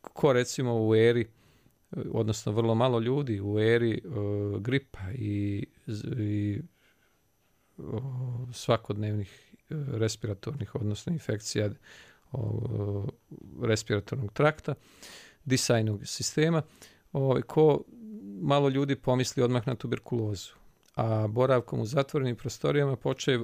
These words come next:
od kafića, počev od javnih prostora, e, gradskog saobraćaja, prevoza, o,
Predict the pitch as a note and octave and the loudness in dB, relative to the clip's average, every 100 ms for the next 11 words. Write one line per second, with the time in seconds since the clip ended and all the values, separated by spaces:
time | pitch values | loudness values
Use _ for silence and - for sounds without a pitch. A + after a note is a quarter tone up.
0 | - G#2+ - - - B2+ C3 - B2 G#2+ | 0 -2 -2 -6 0 0 0 -2 -4 -4
1 | _ _ _ - A2 G#2 A2+ G#2 G#2+ - | _ _ _ -8 -6 -4 -4 -4 -8 -12
2 | - A2+ A2 A2 G#2+ - G#2+ G#2 - G#2+ | -2 0 2 2 -2 -4 -4 -4 -4 -4
3 | G#2 G#2+ - _ _ - _ _ - G#2 | -4 -6 -12 _ _ -20 _ _ -8 -6
4 | G2+ G#2 G#2 G#2 A#2 A2 B2+ - - A2+ | -4 -6 -6 -8 -2 4 4 4 -4 -6
5 | - A2+ A2 A2 A2 - A2+ A2 A2 A2+ | -2 0 0 -2 -4 -6 -6 -6 -6 2
6 | A#2 A#2 A#2 A#2 A2 - - - - _ | 4 4 0 -2 -4 -10 -20 -20 -20 _
7 | _ C3 A2 G#2+ | _ -6 -4 -2